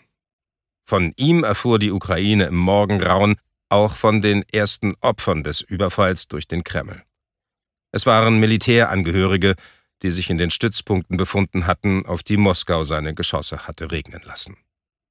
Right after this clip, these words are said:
So begann der flächendeckende Angriffskrieg der Russischen Föderation gegen die Ukraine, an den bis dato niemand hatte glauben wollen, auch Volodymyr Zelensky nicht.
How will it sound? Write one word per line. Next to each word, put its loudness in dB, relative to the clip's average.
So 2
begann 2
der 0
flächendeckende -2
Angriffskrieg -2
der -4
Russischen -2
Föderation -2
gegen 0
die -2
Ukraine, 0
an 4
den 2
bis -2
dato 2
niemand 2
hatte -4
glauben 2
wollen, -2
auch 2
Volodymyr 2
Zelensky -2
nicht. -20